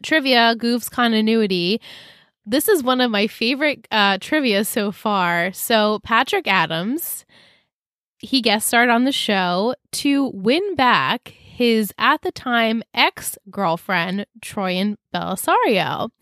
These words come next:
So I did a deep dive on Troian and Patrick, and so I found out that the two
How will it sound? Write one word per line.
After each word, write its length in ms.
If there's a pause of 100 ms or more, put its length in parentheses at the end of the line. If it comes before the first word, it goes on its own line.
So 320
I 100
did 180
a 100
deep 280
dive 500
on 240
Troian 680
and 220
Patrick, 760
and 240
so 240
I 140
found 420
out 220
that 140
the 80
two 520